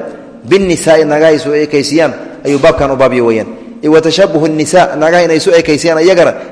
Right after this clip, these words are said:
birijaali, ragga isu ekeysiyaan, fii libaasin, xagga dharka iyo dhar xirashada, iyo wa xarakatin,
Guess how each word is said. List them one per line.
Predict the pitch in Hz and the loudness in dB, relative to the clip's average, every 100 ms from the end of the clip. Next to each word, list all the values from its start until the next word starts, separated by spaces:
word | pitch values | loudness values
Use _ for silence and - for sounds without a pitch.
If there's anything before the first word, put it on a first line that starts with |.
| - | -4
birijaali, | - 202 175 165 165 | 0 2 4 4 4
ragga | 160 147 | 2 0
isu | 151 | -2
ekeysiyaan, | 139 135 117 127 110 - - - | -2 -2 -2 -2 -2 -6 -20 -12
fii | - 147 | -2 0
libaasin, | 143 135 139 139 123 117 - - | 2 2 0 0 -8 -10 -12 -6
xagga | 147 143 | -2 0
dharka | 175 170 139 - | 0 0 -4 -8
iyo | - | -4
dhar | 151 143 | -2 -2
xirashada, | 131 139 170 147 - - - - - | -2 -2 0 -2 -4 -14 -20 -8 2
iyo | 190 | 4
wa | 185 | 4
xarakatin, | 165 190 190 175 | 4 2 2 0